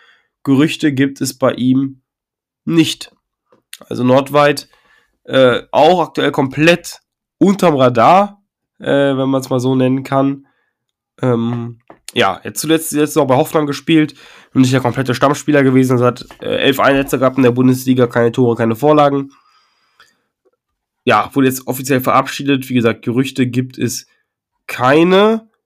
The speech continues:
Es gab mal ein Gerücht im Winter, dort zu Holstein Kiel. Gehen wir mal auf die Kieler, was bei den Kielern noch möglicherweise ein Bedarf da ist. Man hat Hauke Wahl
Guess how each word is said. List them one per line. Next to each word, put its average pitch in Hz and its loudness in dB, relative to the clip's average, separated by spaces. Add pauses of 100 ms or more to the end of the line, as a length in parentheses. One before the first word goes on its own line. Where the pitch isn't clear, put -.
(280)
Es - -6
gab 147 2
mal 151 2
ein 156 0
Gerücht 143 -2 (120)
im 117 -2 (1300)
Winter, 175 2 (540)
dort 123 0
zu - -2
Holstein 127 0
Kiel. 214 -2 (800)
Gehen 135 0
wir 135 0
mal 123 4
auf - -8
die 131 -14
Kieler, 165 0
was 139 0
bei 127 -2
den 123 -2
Kielern 165 0 (440)
noch 135 0
möglicherweise 135 0
ein 123 -2
Bedarf 120 2
da 165 4
ist. 170 -2
Man 156 -2
hat 131 -6
Hauke 135 -2
Wahl 185 2